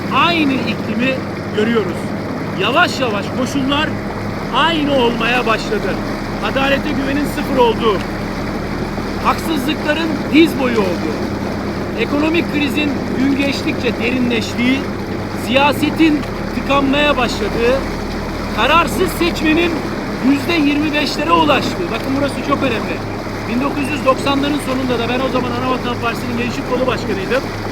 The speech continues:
Anketlerde kararsız seçmen yüzde yirmi beşler, otuzlar seviyesindeydi. Millet bir arayış içerisindeydi. Bugün de aynı tabloyu görüyoruz.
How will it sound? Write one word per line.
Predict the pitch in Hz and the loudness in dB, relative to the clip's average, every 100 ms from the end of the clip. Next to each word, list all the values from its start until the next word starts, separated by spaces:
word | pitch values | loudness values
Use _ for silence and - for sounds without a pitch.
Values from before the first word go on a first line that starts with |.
| 262 - - 185 | -6 -6 -6 -2
Anketlerde | 254 294 285 269 262 240 233 | -2 0 0 0 0 0 -2
kararsız | 254 294 294 311 - | 0 0 0 -2 0
seçmen | 247 262 285 | 0 0 0
yüzde | 247 247 277 | 0 0 -2
yirmi | 262 240 | -2 0
beşler, | 254 269 | 0 0
otuzlar | 262 247 233 269 269 | -2 -2 -2 0 0
seviyesindeydi. | 240 208 190 170 175 160 147 135 - - - - - | -2 -4 -4 -6 -6 -6 -4 -6 -6 -8 -6 -6 -4
Millet | 220 302 311 | 0 0 0
bir | 302 | 0
arayış | 277 277 330 | 2 4 2
içerisindeydi. | - - 214 180 - - 160 156 285 - - - - 330 | 0 -2 -4 -4 -6 -4 -4 -2 -2 -4 -6 -8 -4 0
Bugün | 294 277 | 2 2
de | 302 | 2
aynı | 277 277 | 2 0
tabloyu | 254 226 254 247 | 0 0 0 0
görüyoruz. | 233 220 180 - | 0 -2 -2 -4